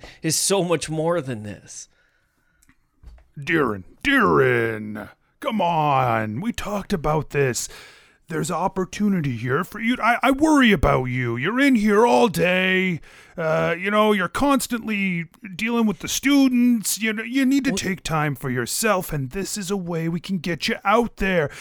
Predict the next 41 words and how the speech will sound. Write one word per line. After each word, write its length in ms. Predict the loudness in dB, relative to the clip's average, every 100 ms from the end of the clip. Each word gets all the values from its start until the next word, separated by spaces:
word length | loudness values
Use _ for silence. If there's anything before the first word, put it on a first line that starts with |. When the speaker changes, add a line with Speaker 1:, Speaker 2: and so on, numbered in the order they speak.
| -8
Speaker 2:
get 220 | -4 0 2
you 60 |
in 80 | 0
front 220 | 0 0
of 120 | 2 2
people. 960 | 4 4 2 -2 -2 -2 -2 -4 -10 _ -20
Speaker 1:
I 120 | -16
don't 180 | -14 -12
know. 180 | -12 -12 -10
I 160 | -8
don't 200 | -8 -8
know, 180 | -10 -8
man. 360 | -8 -6 -6 -6
Like, 240 | -8 -10 _ _ _ _ _ _ _ _ -4
I 120 | -2
don't 160 | 0
know 140 | 0 0
that 180 | 2 2
I 80 | 0
need 380 | 0 -2 -2
to 100 | -6
be 180 | -6 -6
in 140 | -6 -8
front 240 | -8 -8
of 100 | -8
people. 360 | -10 -10 -10 -10
You 180 | -8
know, 160 | -2 -2
I've, 220 | -2 -4
like, 320 | -4 -4 -4 -4
I've 180 | -4 -4
found 400 | -2 0 2 0
my 140 | -2 -4
calling. 720 | -2 0 2 0 -2 -4 -8
I'm, 120 | -6
like, 200 | -6 -6
a 80 | -4
serious, 800 | -2 -2 -2 -2 0 -2 -4 -12 _ _ -12 -4
you 80 |
know, 160 | -2 0
like, 240 | -2 -4